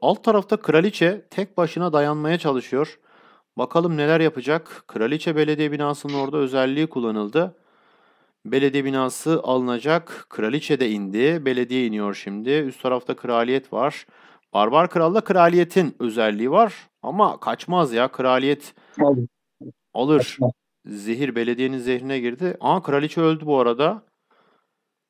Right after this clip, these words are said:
Speaker 1: Kraliyet de ölecek gibi ama barbar kralın özelliği var. Büyücüsü var bir tane. Büyücüyle birlikte, e, süreden yemez diye düşünüyorum.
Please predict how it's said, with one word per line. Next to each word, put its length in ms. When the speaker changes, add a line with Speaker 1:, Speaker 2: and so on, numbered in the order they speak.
Speaker 1:
Kraliyet 720
de 260
ölecek 560
gibi 200
ama 220
barbar 440
kralın 280
özelliği 520
var. 300
Büyücüsü 580
var 240
bir 100
tane. 540
Büyücüyle 480
birlikte, 640
e, 280
süreden 420
yemez 500
diye 140
düşünüyorum. 520